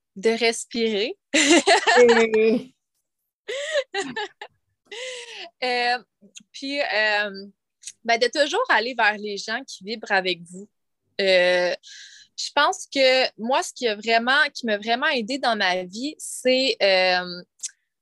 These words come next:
Speaker 1: de premièrement, euh, apprendre à connaître c'est quoi que j'aime, puis d'essayer des nouvelles choses, hein, que peut-être que j'avais pas s-, pensé faire, puis, euh, d'aller connecter avec des gens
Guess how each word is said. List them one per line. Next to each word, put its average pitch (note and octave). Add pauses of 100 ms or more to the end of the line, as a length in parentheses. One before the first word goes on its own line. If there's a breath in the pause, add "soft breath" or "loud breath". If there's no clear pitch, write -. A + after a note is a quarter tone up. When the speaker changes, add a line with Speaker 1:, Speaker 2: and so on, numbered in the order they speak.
(120)
Speaker 1:
de A3
premièrement, A#3 (600)
euh, F#3+
apprendre A#3
à B3+
connaître G#3+
c'est G#3+
quoi G#3+
que F#3
j'aime, A#3+ (720)
puis G#3
d'essayer G#3
des C#4
nouvelles G#3
choses, A3
hein, G3+ (280)
que G#3+
peut-être B3 (100)
que A#3 (160)
j'avais G3
pas C4
s-, - (300)
pensé A3
faire, G3 (720 soft breath)
puis, B3+ (120)
euh, F#3
d'aller G3+
connecter C#4+
avec F#3+
des G#3
gens A3